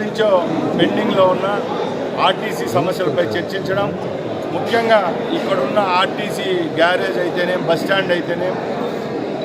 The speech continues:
రేపు రాబోయే కాలంలో కొత్త హంగులతో ఈ నియోజకవర్గ ప్రజలకు అందించేదానికి ఏపీఎస్ఆర్టీసీ చర్యలు తీసుకుంటా ఉందని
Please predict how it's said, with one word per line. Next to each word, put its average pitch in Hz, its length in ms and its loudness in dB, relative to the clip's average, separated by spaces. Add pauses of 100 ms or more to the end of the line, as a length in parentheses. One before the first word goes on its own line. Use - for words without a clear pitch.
(420)
రేపు 185 260 -2
రాబోయే 202 340 2 (100)
కాలంలో 190 400 2 (680)
కొత్త 190 220 2 (140)
హంగులతో 208 460 2 (1200)
ఈ 202 100 -2 (320)
నియోజకవర్గ 190 560 2
ప్రజలకు 180 380 0
అందించేదానికి 180 720 -2 (380)
ఏపీఎస్ఆర్టీసీ 175 760 0 (100)
చర్యలు 170 340 2
తీసుకుంటా 160 400 0 (100)
ఉందని 156 240 -2